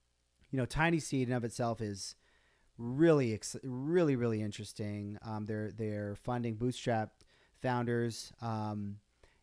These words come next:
giving them access to tools and a team of mentors and some funding. Uh, I think it's, it's gonna be, uh, massively successful. It's already, I'm sure, very successful. Um,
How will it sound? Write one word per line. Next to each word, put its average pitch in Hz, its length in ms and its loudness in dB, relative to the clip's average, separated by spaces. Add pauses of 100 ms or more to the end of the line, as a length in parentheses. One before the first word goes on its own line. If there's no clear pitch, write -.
(140)
giving 120 300 0
them 117 280 0
access 117 460 -4
to 110 120 -6
tools 139 440 2
and 107 120 -4
a 101 60 -6
team 131 380 0
of 101 100 -2
mentors 117 760 -2
and 95 200 -8
some 98 180 -6
funding. 117 720 0 (480)
Uh, 101 260 -4
I 113 140 -2
think 113 420 -6
it's, - 360 -8 (260)
it's - 400 -8
gonna 113 240 -2
be, 104 440 -4 (140)
uh, 104 120 -6
massively 113 500 -4
successful. 104 640 -8
It's 101 120 -10
already, 104 640 -4 (100)
I'm 104 140 -8
sure, 107 180 -6
very 107 260 -2
successful. 104 640 -8 (640)
Um, 127 400 2